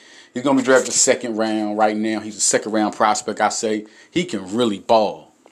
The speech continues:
He can, he can ball. Kyle Young, a forward, you know, that, that gives them something scoring twelve. Uh, him and, you know, Caleb Wesson, two guys, one and two in scoring.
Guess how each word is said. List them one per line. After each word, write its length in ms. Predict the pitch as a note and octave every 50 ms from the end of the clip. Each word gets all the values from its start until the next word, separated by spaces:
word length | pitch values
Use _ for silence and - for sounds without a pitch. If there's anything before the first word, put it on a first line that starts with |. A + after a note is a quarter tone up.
| - - - _ _ -
He 80 | -
can, 240 | G#3 F#3 F3 D#3+ D#3+
he 120 | F3+ G3+
can 180 | F#3 F3+ F3+ F3
ball. 400 | G3+ G3+ F#3+ E3 A2 D#2+ - - _ _ _ _ _ _ _ _ _ _ _ _ _ _ _ _ _ _ _ _ _ _ _ _ _ _ _ _ _ _ _ _ _ _ _ _ _ - -
Kyle 240 | C#3+ C#3+ C#3 C3 C3+
Young, 240 | C3 C3+ C3+ C3 A#2+
a 80 | G#2
forward, 600 | G2+ - - D3 D3 C#3+ C#3 C3+ C#3 C3+ B2+ - - - _ _ _ _ _ _ _ _ _ _ _ _ _ -
you 140 | B2 C3
know, 240 | B2+ B2 B2 B2 A#2+
that, 260 | A#2 A#2+ A#2+ A#2 A#2+
that 140 | A#2 A#2 G#2
gives 180 | A2 C3 B2+ C3
them 120 | C3 B2
something 300 | - - C#3 C3 B2 A#2+
scoring 360 | - - - C#3 B2+ A#2 A#2
twelve. 440 | - - C#3 C3 C3 B2+ B2+ B2 B2
Uh, 120 | B2 A2+ A2
him 280 | G#2 B2 B2+ B2 B2
and, 220 | A#2+ A#2+ A#2 - G2
you 140 | A2+ B2+
know, 320 | A#2+ A#2 A2+ A2+ A2 G#2+ - -
Caleb 380 | - B2+ B2 C3 C3+ C3 A#2+
Wesson, 480 | B2+ B2+ B2 - - C3 B2 A#2 A#2 - _ _ _ _ _ _ _ _ _ _ -
two 220 | - - D3+ C#3
guys, 340 | C3+ C3 B2 A#2+ A#2+ A#2+ A2+
one 140 | A2+ B2+ B2+
and 100 | B2 A#2+
two 140 | - C3+ B2
in 80 | A#2
scoring. 520 | A2+ - - C3+ C3 B2 B2 A#2+ A#2+ A#2